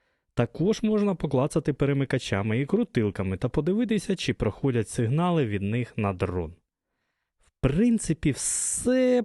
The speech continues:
повинно бути як треба, але якщо таки щось не працює, краще звертайтесь в чат, бо я замахаюсь тут всі нюанси пояснювати.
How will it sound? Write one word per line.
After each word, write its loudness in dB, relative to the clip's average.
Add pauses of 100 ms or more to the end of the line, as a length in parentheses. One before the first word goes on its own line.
(120)
повинно 2
бути 0
як 0
треба, 0
але 4
якщо 0
таки -4
щось -2
не -2
працює, 0
краще 0
звертайтесь -2
в -18
чат, -6 (260)
бо 4
я 2
замахаюсь 0
тут -2
всі -2
нюанси -2
пояснювати. -4